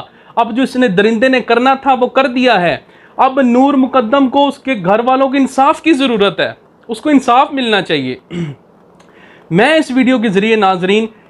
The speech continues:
ये पैगाम देना चाहता हूँ कि इंसाफ किया जाए, इंसाफ दिया जाए। बहुत देर हो गई है। अगर ये नाजरीन किसी और लड़की का केस होता ना, ये इतना हाई प्रोफाइल ना होता, किसी गरीब घराने की लड़की का केस होता,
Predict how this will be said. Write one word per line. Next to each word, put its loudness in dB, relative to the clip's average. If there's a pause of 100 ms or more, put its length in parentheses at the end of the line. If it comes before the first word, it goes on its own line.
(280)
ये 2
पैगाम 0
देना 0
चाहता -2
हूँ 0
कि -8
इंसाफ 0
किया 0
जाए, 0 (160)
इंसाफ 0
दिया 2
जाए। 0
बहुत -2
देर 2
हो 2
गई -4
है। 2 (420)
अगर 0
ये 4
नाजरीन 2
किसी 0
और 2 (300)
लड़की -2
का 2
केस 0
होता 0
ना, -4 (140)
ये -4
इतना -2
हाई 2
प्रोफाइल -2
ना -2
होता, -2
किसी -2
गरीब 2
घराने 2
की -6
लड़की -2
का 2
केस 0
होता, -4